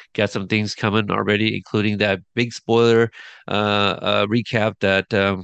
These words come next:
we're kinda known for. So with an-, another familiar voice, you guys will, uh, hear the person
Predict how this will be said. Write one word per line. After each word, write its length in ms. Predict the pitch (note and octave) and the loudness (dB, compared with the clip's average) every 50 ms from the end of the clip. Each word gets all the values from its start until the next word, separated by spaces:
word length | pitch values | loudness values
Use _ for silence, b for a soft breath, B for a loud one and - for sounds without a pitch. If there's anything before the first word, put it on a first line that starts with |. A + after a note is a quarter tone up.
| G#2 - | -10 -12
we're 100 | - F#2 | -12 -6
kinda 200 | - B2 A2 G2 | -2 0 0 2
known 320 | F#2+ G2 G#2+ A2 A2 G2+ | 2 4 4 4 2 2
for. 380 | F#2 - G2+ F#2 F#2 F2+ - - | 0 0 0 0 0 0 -2 -6
So 400 | - - A2 G2 F#2+ F#2 F#2 F#2 | -6 -4 -2 0 2 2 2 2
with 220 | F#2+ G2 G2+ - - | 0 0 -2 0 0
an-, 180 | G2+ F#2+ G#2 | -2 0 0
another 400 | A#2 - - A#2+ G#2+ A#2 A#2 A#2+ | -2 0 0 0 0 2 0 0
familiar 500 | A2+ - C3 A2+ G2+ A2+ A#2 A#2 A2+ A2+ G2+ | 0 0 -2 -2 0 2 2 2 2 2 0
voice, 420 | - G#2 G#2 G#2+ G#2 G#2 - - | 2 2 2 4 4 2 0 -2
you 80 | G#2 G2 | -2 0
guys 260 | G2+ G2 G2 F#2+ - - | 0 2 0 0 -2 0
will, 320 | G#2 G2+ G2+ G2+ G2 F#2+ B B B B B B B B | 0 2 2 2 2 0 B B B B B B B B
uh, 440 | - F#2+ F2+ F2 E2+ E2+ F2+ - - | -6 -4 -2 -2 -2 -2 -4 -6 -6
hear 420 | - G2+ - A#2 A2+ G#2+ G#2 G#2 | -8 -6 -2 2 2 4 4 2
the 80 | F#2 F#2+ | 0 -2
person 560 | - - - G2 F2+ - - G2 F#2 F#2 F2+ | -4 -2 -2 -2 -2 0 -2 -4 -4 -4 -6